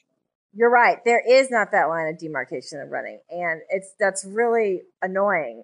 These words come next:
<laughs> because it, you know, it's up to the race directors in running to decide whether you're an elite athlete or not, or meet their elite athlete criteria,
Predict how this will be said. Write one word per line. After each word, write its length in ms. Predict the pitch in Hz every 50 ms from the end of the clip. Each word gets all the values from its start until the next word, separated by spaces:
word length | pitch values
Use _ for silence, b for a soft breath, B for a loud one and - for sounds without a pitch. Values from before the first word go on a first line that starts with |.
| - - -
<laughs> 1300 | 269 - - - - 571 587 - 831 831 740 494 339 302 - - - 359 - - - - - - - -
because 300 | 311 294 - 330 285 294
it, 140 | 277 254 254
you 80 | 247 254
know, 80 | 240 233
it's 140 | 233 - 285
up 100 | 262 254
to 80 | 262
the 60 | 254 240
race 280 | 247 247 359 440 - -
directors 600 | - 160 131 143 151 - - 156 - - 185 180
in 80 | 160
running 460 | 156 160 190 233 233 190 160 151 165 165
to 100 | 190 190
decide 400 | 180 180 - - 180 170 170 170
whether 300 | 175 175 170 156 165 165
you're 580 | 170 165 165 165 160 160 160 165 160 156 151 95 -
an 60 | 170
elite 260 | 165 165 165 165 160
athlete 500 | 156 156 151 160 156 - 156 160 160 151
or 100 | 147 151
not, 420 | 156 160 180 196 180 151 143 - -
or 300 | 165 165 160 151 127 147
meet 240 | 180 180 175 165 -
their 140 | 160 160 156
elite 260 | 151 160 160 165 156
athlete 440 | 156 151 151 151 - 160 160 156 -
criteria, 640 | _ 170 139 127 - - 180 202 214 190 - 117